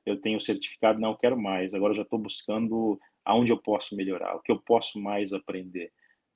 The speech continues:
Então, des-, esse desejo de aprender todos os dias, até com um que não tem a sua certificação,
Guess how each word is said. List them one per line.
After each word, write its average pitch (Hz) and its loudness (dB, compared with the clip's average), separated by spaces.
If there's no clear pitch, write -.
Então, 104 -2
des-, 104 2
esse 110 0
desejo 120 6
de 127 4
aprender 113 2
todos 135 0
os 104 -4
dias, 110 2
até 127 2
com - 4
um 143 6
que - -4
não 107 -4
tem 123 -4
a 107 -4
sua - -6
certificação, - -6